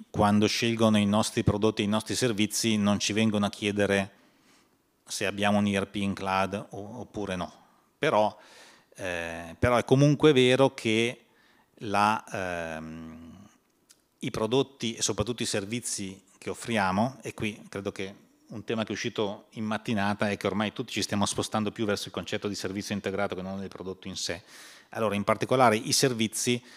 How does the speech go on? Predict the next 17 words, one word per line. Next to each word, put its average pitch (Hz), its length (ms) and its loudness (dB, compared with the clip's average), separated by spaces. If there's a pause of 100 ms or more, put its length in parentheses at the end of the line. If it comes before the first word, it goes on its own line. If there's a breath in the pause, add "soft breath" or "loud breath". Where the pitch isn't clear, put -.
(260 loud breath)
quelli 123 300 0
sì, 135 300 2
risentono 113 580 0
di 110 100 0
com'è 104 260 0
la 98 100 0
mia 101 280 0
infrastruttura 104 760 -4
di 101 100 -4
gestione 101 300 -2
delle 98 120 -2
informazioni. 92 800 -6
Tutti 147 320 0
ormai, 123 440 4
anche 110 280 -4
chi - 100 -6
vende 107 460 2